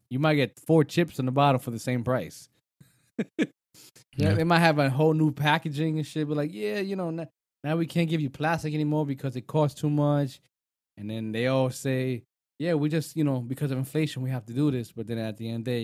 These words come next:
Speaker 1: day, they're profiting. They're making the money out of it. At,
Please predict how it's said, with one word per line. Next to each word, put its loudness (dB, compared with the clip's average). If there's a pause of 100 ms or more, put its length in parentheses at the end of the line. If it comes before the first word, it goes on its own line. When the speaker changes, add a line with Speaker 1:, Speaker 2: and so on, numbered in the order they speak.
Speaker 1:
day, -20 (960)
they're 0
profiting. -4
They're -6
making -8
the -10
money -10
out -12
of -16
it. -14
At, -14